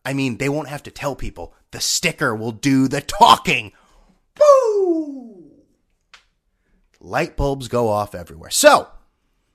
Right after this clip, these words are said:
let me ask you. Did you get your pic-, you get your sticker today?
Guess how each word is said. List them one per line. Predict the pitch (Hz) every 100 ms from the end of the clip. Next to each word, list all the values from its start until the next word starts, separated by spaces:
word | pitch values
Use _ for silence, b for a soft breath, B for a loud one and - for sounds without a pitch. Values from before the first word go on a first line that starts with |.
| _ _ _ _ _ _ _ _
let | 165
me |
ask | 160 156
you. | - - _ _ _ _ _ _ _ _ _ _
Did | 92 87
you |
get | 87 101
your | 101
pic-, | - - -
you | 92
get | 80 117
your | 131
sticker | - 127
today? | 123 123 131